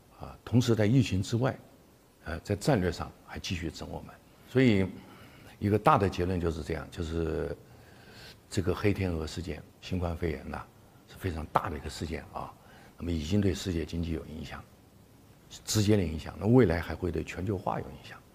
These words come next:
我们要在这个方面多做一些准备。然后国际政治方面呢，呃，它对欧美的整体国际地位是有打击的，对我们东亚、对我们中国是有好处的，对吧？但正因为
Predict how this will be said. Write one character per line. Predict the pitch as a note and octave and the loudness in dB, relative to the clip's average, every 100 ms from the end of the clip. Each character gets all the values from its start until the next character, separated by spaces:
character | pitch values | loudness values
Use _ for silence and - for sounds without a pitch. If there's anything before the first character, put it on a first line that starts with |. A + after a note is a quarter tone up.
| - - - - - - - | -20 -20 -20 -20 -20 -20 -10
我 | E2+ | -2
们 | F2+ | 0
要 | E2 | 0
在 | D#2+ E2 | 0 0
这 | A2 | 2
个 | E2+ | 0
方 | F2 E2 | 0 -4
面 | D2 - | -6 -6
多 | F2 | -6
做 | E2 D2+ | -4 -6
一 | |
些 | C2+ E2 | -6 -8
准 | - C#2 | -8 -12
备。 | D2 - - - - | -12 -14 -20 -20 -14
然 | F2 | -10
后 | F2+ | 0
国 | G2+ | 4
际 | G#2+ | 6
政 | G#2 C3+ | 6 6
治 | F2+ | 4
方 | D#2+ E2+ | 2 -2
面 | E2+ D2+ | -2 -2
呢， | D2 C#2 - - - - - - - - | -4 -8 -14 -20 -20 -20 -20 -20 -20 -18
呃， | - D#2 D#2 - | -10 -8 -8 -8
它 | F2+ | -4
对 | F2 E2 | 0 0
欧 | - G2+ | 2 2
美 | G#2 D2+ | 2 2
的 | D#2+ D2+ | -2 -4
整 | - E2 B2+ | -2 2 4
体 | G2+ D2+ | 2 -2
国 | - D#2+ | -4 -4
际 | D#2+ | -2
地 | E2 | -2
位 | D2+ C#2 | -4 -6
是 | - | -6
有 | D2 | -6
打 | - - | -8 -12
击 | - D#2 | -12 -14
的， | - - - - - - - | -16 -20 -20 -20 -20 -20 -8
对 | - F2+ | -2 0
我 | D#2 | 0
们 | D2+ | -2
东 | F#2+ G#2 | 4 6
亚、 | G#2 C#2 - - | 6 2 -6 -4
对 | E2+ | -4
我 | |
们 | D2 | -4
中 | D2 F#2 | -2 0
国 | D#2+ C2+ | 0 -4
是 | E2 | -6
有 | D#2 | -6
好 | - - | -6 -12
处 | - | -10
的， | D#2 D2+ | -10 -10
对 | - | -10
吧？ | D2 - - - | -10 -10 -14 0
但 | D3+ | 0
正 | - C4 G#3+ | 8 10 12
因 | F3 F3+ | 10 8
为 | D3 F#2 | 6 4